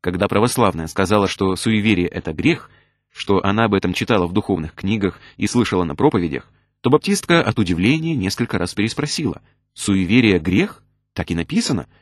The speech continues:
На проповеди священник говорил». «Чему ты удивляешься?» — поинтересовалась в свою очередь православная собеседница. «Церковь не учит суевериям.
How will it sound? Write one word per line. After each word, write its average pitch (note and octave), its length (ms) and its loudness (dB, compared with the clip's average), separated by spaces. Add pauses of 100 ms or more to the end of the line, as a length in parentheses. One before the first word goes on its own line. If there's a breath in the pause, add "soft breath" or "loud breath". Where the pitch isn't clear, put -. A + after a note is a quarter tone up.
(400)
На F#2+ 200 2
проповеди C3 420 4
священник F#3+ 500 -2
говорил». E2+ 340 -2 (680)
«Чему D#2+ 260 -8
ты - 100 -12
удивляешься?» — G2+ 640 -2 (220 soft breath)
поинтересовалась F2+ 720 0
в - 80 -16
свою F2+ 220 0
очередь E2+ 260 -4
православная E2+ 500 -2
собеседница. - 640 -8 (380)
«Церковь G#2 420 2
не C#3+ 120 4
учит C#3 280 0
суевериям. F#2+ 560 0